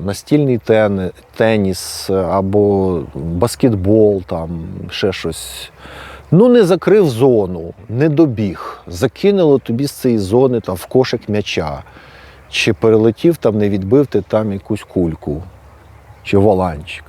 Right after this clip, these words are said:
там, так далі. Ну, не добіг, ну, і так далі. Ну, є інші ситуації.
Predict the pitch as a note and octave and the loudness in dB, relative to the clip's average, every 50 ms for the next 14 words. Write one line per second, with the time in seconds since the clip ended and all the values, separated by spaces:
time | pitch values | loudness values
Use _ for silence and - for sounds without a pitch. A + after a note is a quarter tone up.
0 | - - - - E2 E2 - - F2 E2+ E2+ E2 D2 - - - C3 E3 A#3 C#4+ | -20 -20 -18 -18 -18 -18 -16 -14 -14 -12 -10 -10 -10 -10 -10 -4 0 2 2 4
1 | C4+ G#3+ D#3 B2 A#2 B2 A2 A2+ C3+ E3 F3 - - - - G#2 B2 C3 - _ | 4 4 4 4 4 2 2 2 0 -2 -2 -4 -8 -14 -12 -10 -10 -10 -12 _
2 | _ _ _ _ - - - - - - - - - - - - - - _ - | _ _ _ _ -20 -20 -20 -20 -18 -18 -16 -18 -18 -18 -20 -20 -20 -20 _ -8
3 | F2+ F2 - G2 F2+ F2+ F2 E2 D2 B1 - - - - - - - - - - | -8 -2 0 0 0 0 -2 -4 -6 -6 -8 -12 -14 -18 -20 -18 -16 -16 -14 -16
4 | - - - - G#2+ A2+ C3 D3 D3+ D3+ D#3 G3 A#3 - - G#3 - - D#3 C3+ | -16 -18 -8 0 2 4 6 6 6 6 6 4 2 0 -2 -4 -4 -4 -6 -4
5 | - A#2+ G#2 F2+ C#2+ B1 - - - - C2 C#2 B1+ | -2 -2 -2 -2 -2 -6 -10 -16 -18 -18 -18 -18 -20